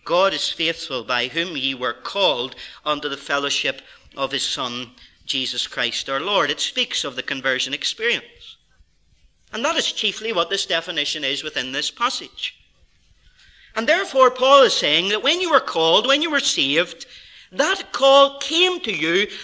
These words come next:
as an individual personality in a given social setting. I don't know what your job is. I don't know what, what you are dabbling in. I don't know what your personal relationship was in the home or, or with a partner or whatever it may be.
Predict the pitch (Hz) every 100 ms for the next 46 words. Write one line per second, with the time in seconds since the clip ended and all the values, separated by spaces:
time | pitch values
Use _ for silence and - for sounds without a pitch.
0 | - 220 220 254 349 349 254 - 240 240
1 | 240 302 - 330 180 147 156 185 180 -
2 | - 247 254 180 202 214 254 247 - 196
3 | - 247 247 320 330 208 151 175 185 151
4 | 143 123 143 214 247 262 254 - - 165
5 | 165 160 156 156 156 - 143 - 135 120
6 | 117 175 226 247 247 175 139 170 147 165
7 | 139 160 - 135 - - - 180 180 165
8 | 143 127 202 196 202 - 190 - 180 214
9 | 175 123 139 160 196 208 208 - - -
10 | 156 143 147 143 143 143 - 202 196 190
11 | 175 147 147 170 170 208 220 220 226 196
12 | 196 208 160 214 185 113 - -